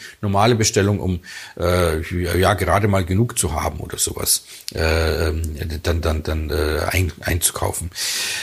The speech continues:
Ähm, das heißt, jeder versucht, den Markt so stabil wie möglich zu halten.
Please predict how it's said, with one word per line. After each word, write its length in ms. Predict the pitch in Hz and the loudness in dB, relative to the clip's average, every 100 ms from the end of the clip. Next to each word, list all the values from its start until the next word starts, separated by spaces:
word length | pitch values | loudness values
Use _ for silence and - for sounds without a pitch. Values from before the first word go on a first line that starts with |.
| - - - - - | -8 -12 -12 -12 0
Ähm, 500 | 113 120 120 117 - | 4 6 4 2 -2
das 180 | 123 120 | 0 4
heißt, 260 | 147 143 | 4 2
jeder 260 | 123 175 190 | 2 2 2
versucht, 380 | 139 127 165 - | 2 0 0 2
den 100 | 120 | 4
Markt 240 | 120 151 | 4 2
so 80 | 143 | 0
stabil 400 | 123 113 139 156 | 0 0 0 0
wie 60 | 127 | 2
möglich 360 | 120 175 175 | 2 2 -2
zu 160 | - 139 | -4 0
halten. 460 | 160 185 208 196 | 0 0 -2 -4